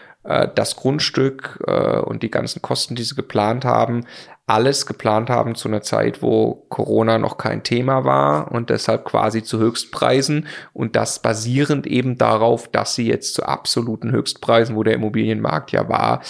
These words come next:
abverkaufen können. Und das, glaube ich, äh, ist tatsächlich im Moment schwierig. Gegenläufig, äh, habe ich was gesehen, ich glaub, Google Trends, äh, Suchanfragen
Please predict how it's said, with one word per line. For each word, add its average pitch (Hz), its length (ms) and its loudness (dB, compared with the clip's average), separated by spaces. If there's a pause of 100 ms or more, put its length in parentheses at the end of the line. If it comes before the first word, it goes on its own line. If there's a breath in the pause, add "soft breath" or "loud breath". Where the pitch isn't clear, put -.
(200 loud breath)
abverkaufen - 680 -4
können. - 300 -8 (500 loud breath)
Und 104 180 -6
das, 117 280 2
glaube 117 360 4
ich, - 280 -4
äh, 113 540 2
ist - 160 -4
tatsächlich 104 280 0
im 104 60 -2
Moment 110 240 -4
schwierig. - 440 -6 (2250)
Gegenläufig, 151 840 2 (960)
äh, 117 60 0
habe 117 200 2
ich 113 60 -2
was 117 160 0
gesehen, 131 640 2 (400 soft breath)
ich - 80 -20
glaub, - 200 0
Google 117 380 0
Trends, - 720 0 (520)
äh, 120 520 0
Suchanfragen 135 1400 0